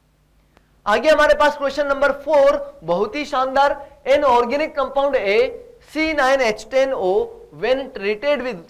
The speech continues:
concentrated H I with concentrated एचआई undergoes cleavage to yield, थोड़ा सा मैं छोटा कर देता हूं इसे, हाँ, अब शायद आपको visible हो रहा होगा। With concentrated एचआई undergoes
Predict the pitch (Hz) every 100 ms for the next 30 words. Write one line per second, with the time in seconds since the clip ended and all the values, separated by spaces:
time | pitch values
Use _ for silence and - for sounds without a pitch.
0 | - 214 214 208 285 285 269 233 262 262
1 | - 190 190 247 240 247 - _ _ _
2 | 165 277 311 - 226 220 247 277 269 254
3 | 254 240 196 277 226 254 254 - _ _
4 | 208 214 233 302 311 214 240 247 254 269
5 | - 247 254 277 294 233 - - 277 247
6 | 247 254 220 220 214 226 226 247 247 202
7 | 240 233 151 131 135 147 - 135 _ _
8 | _ _ _ _ _ _ _ _ _ _
9 | _ _ 165 131 - 202 226 - - 233
10 | 214 208 214 214 - 180 180 220 220 214
11 | 214 214 247 285 - - _ 196 285 320
12 | 262 247 240 285 285 269 277 277 220 233
13 | 262 233 208 233 285 233 247 240